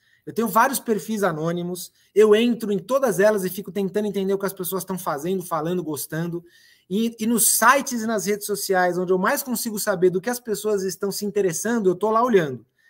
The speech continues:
Eu tô o tempo todo olhando lá a abinha do What's Hot no, no YouTube, sabe? Que é os vídeos que tão crescendo. Tô olhando os top dez do Netflix, tô olhando os trending topics do Twitter,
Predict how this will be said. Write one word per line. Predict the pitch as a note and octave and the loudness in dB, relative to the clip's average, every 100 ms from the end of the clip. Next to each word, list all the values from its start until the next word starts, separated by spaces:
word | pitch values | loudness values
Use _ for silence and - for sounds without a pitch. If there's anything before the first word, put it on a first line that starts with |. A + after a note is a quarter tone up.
| _ | _
Eu | - | -6
tô | A3+ | -4
o | |
tempo | A3+ D#4+ | -2 -4
todo | - B3 | -2 2
olhando | A3 F#3+ G#3 F3+ | 4 4 4 2
lá | E3+ F#3+ F#3 - | 4 2 0 -2
a | F3 F3+ | 2 2
abinha | D3 F#3 G3+ | 2 2 4
do | F3 F#3 F3+ - - | 6 6 6 -4 -2
What's | E3 G#3+ - | 0 2 0
Hot | F3+ F#3+ F3+ - - | 6 6 4 -4 -6
no, | D#3+ F3 E3 | 0 2 2
no | F#3 | 4
YouTube, | F#3 F3 F#3 F3 A#2+ - | 4 4 2 2 0 -12
sabe? | - F3 G3 | -4 -2 -2
Que | D3+ | -2
é | E3 | -4
os | C#3+ | -2
vídeos | F3+ E3 | -4 -4
que | - | -6
tão | E3 F3 | -4 -2
crescendo. | E3+ D#3+ - D#3+ C3 A2+ _ _ | -2 -4 -4 -4 -6 -12 _ _
Tô | - | 2
olhando | G#3+ G3+ A3+ G#3 F3+ - | 4 4 4 4 4 0
os | D#3+ | -8
top | - G#3 G#3 E3 | 2 2 2 0
dez | F#3+ G3+ E3 | 4 4 2
do | E3+ | 0
Netflix, | E3+ E3 - E3+ E3 - | -4 -6 -6 -6 -4 -4
tô | - | 0
olhando | G#3 G#3+ | 0 0
os | G#3 | -2
trending | G#3+ G#3+ G3 | -4 -4 -4
topics | F3+ F#3+ F#3+ E3 | -2 -2 -2 -10
do | - | -10
Twitter, | E3+ E3+ F3+ F3 | -6 -2 -2 -4